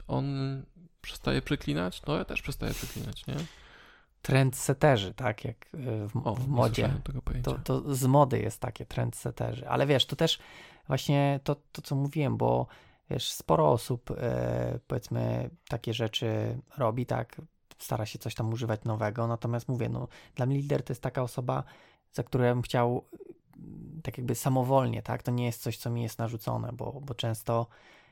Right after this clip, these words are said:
Speaker 2: też, e, tutaj powiedzmy trochę, e, kiepska ta <laughs> może analogia, ale właśnie do tej mody, to wiesz, firmy czasami <laughs> starają się narzucić jakieś tam trendy, co niekoniecznie, wiesz, e, ci odpowiadają, nie? Natomiast, e, tutaj jest fajnie, że to jest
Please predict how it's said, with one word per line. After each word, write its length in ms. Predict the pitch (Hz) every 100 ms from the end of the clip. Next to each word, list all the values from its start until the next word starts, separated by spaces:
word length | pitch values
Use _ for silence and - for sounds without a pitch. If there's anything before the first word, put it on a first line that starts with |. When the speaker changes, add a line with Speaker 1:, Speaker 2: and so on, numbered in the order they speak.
| _ -
Speaker 2:
też, 360 | 127 - -
e, 260 | 160 165 151 - -
tutaj 300 | - 120 107 - - -
powiedzmy 240 | 123 127
trochę, 260 | 127 135 127 156 - -
e, 200 | - 120
kiepska 380 | - 131 - -
ta 300 | 117 110 113 -
<laughs> 180 | 143 160
może 380 | 131 120 117 113 - - _
analogia, 500 | 196 123 117 120 113
ale 100 | 113
właśnie 240 | 120 - 117
do 60 |
tej 160 | - 123
mody, 280 | 117 117 131
to 120 | 127
wiesz, 200 | 110 -
firmy 280 | 131 127 135
czasami 320 | 151 127 117
<laughs> 40 | -
starają 260 | 147 127
się 120 | 120 127
narzucić 460 | 120 123 120 117
jakieś 200 | 120 117
tam 180 | - 120
trendy, 400 | - 127 123 123 - - 165 143
co 120 | -
niekoniecznie, 600 | 120 117 120 123 - 123
wiesz, 280 | 117 104 - - - - - - -
e, 640 | 147 135 123 - - -
ci 160 | - 143
odpowiadają, 720 | 131 - 135 135 147 120 117
nie? 260 | 117 - 151
Natomiast, 600 | 127 127 127 - - -
e, 300 | - - 131 - _ -
tutaj 300 | 139 123 117
jest 200 | 120 -
fajnie, 300 | 127 131 123
że 120 | 120
to 120 | 120
jest 340 | 120 120 -